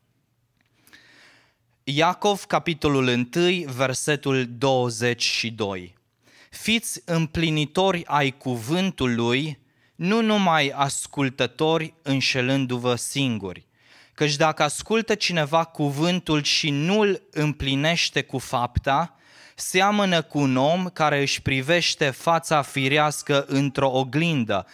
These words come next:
și după ce, uh, s-a privit,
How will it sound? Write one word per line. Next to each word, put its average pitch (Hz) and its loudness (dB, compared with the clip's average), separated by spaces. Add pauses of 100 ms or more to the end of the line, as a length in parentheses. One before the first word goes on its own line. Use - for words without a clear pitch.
(280)
și - 0
după 151 0
ce, 156 0 (300)
uh, 123 0
s-a 185 0
privit, 156 -4